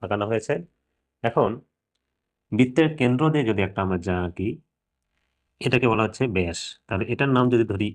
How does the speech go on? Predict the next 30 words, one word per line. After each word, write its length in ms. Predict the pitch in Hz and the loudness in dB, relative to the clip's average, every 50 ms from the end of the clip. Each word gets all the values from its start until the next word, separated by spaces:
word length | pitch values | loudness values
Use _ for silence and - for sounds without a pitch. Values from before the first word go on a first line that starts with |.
| - 107 98 | -4 -4 -4
এবি, 220 | 92 90 92 90 90 - - _ _ _ _ _ - | -2 -2 -2 -2 -4 -6 -12 _ _ _ _ _ -4
তাহলে 160 | 98 92 101 - - 120 | -4 -4 -4 -2 0 2
এই 80 | 131 135 139 131 139 - _ - 104 95 | 2 2 0 -2 -6 -10 _ -10 -6 -2
জ্যাটা 320 | 104 98 98 98 104 92 92 95 - - - | 0 0 0 0 0 0 0 0 -4 -4 -2
বা 60 | 98 98 101 | -2 0 0
এই 60 | 101 95 95 | 0 0 2
ব্যাসটা 340 | 101 101 - - - 107 90 95 - - _ - - - - _ _ _ _ _ _ _ _ _ _ _ _ - | 0 0 0 -2 -2 -2 -2 -2 -4 -8 _ -20 -20 -20 -20 _ _ _ _ _ _ _ _ _ _ _ _ -4
সবচেয়ে 400 | - - 143 143 143 - 123 104 | -2 -2 -2 0 0 0 2 2
বড় 100 | 110 107 107 | 2 4 4
এই 60 | 101 95 | 2 2
বৃত্তের 220 | 95 95 - 98 95 | 0 -2 -2 -2 -2
মধ্যে, 200 | 98 95 123 147 170 180 - | -2 -2 -2 -4 -4 -6 -6
এটাই 160 | 92 110 101 - | -4 -2 -2 -2
প্রমাণ 160 | 98 95 95 90 | -2 -2 -2 -2
করতে 160 | 98 90 - 90 | -4 -4 -2 -2
হবে। 140 | 90 90 127 160 175 - | -2 -2 -2 -4 -4 -2
তো 60 | - 113 | 0 2
এই 60 | 107 113 | 2 2
জন্য 140 | 120 120 120 107 107 | 2 0 0 0 0
এবি 140 | 104 117 113 110 | 0 0 0 0
একটা 180 | - 123 117 117 131 135 135 - _ _ _ _ _ _ _ _ _ _ _ _ _ | 0 0 0 0 -2 -4 -12 -18 _ _ _ _ _ _ _ _ _ _ _ _ _
জ্যা 240 | 95 98 92 104 104 107 110 | -8 -4 0 2 2 2 2
নিলাম 200 | 107 113 120 127 127 | 0 -2 -2 -2 -2
বা 80 | 107 92 90 87 | -4 -4 -2 -2
ব্যাস 180 | 92 101 107 - - - - _ | -2 -2 -2 -4 -8 -14 -12 _
কেন্দ্রগামী 480 | - 107 104 101 107 107 107 107 113 120 107 | -4 -4 -2 -2 -2 0 0 0 0 0 0
জ্যা 80 | 101 92 92 | 0 -2 -2
নিলাম, 200 | 90 95 117 151 151 - _ _ _ _ _ _ _ _ _ - | -2 -4 -4 -6 -8 -14 _ _ _ _ _ _ _ _ _ -4
আর 60 | 123 139 | -4 -4
একটা 140 | 135 - 131 | -4 -4 -4